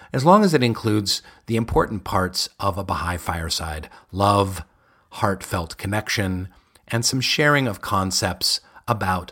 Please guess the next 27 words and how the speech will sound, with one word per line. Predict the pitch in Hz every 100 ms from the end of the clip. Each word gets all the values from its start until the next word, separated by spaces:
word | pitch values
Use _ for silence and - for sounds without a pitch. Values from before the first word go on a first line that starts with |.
| _
the | 104
divine | 95 87 85 82 82
reality." | 80 82 80 82 78 69 - _ _ _ _ _ _ _ _ _ 101
Now, | 95
over | 113 110
the | 98
years, | 98 98 110 - - - -
after | 98 - 107
creating | - 101 92 92
the | 90
digital | 98 95 92
media | 98 101 92
company | 92 95 90 90
Soul | - 92
Pancake, | - 113 113 98 95 123 - - -
and | 87
after | 95 98 101
speaking | 90 - 135 117 101
across | - 110 101
the | -
country | - 160 156 113 117
to | 104
young | 92 113 120
people | 110 92 127 135
at | 82 90
universities | 90 87 92 - 98 117 110
about | 80 87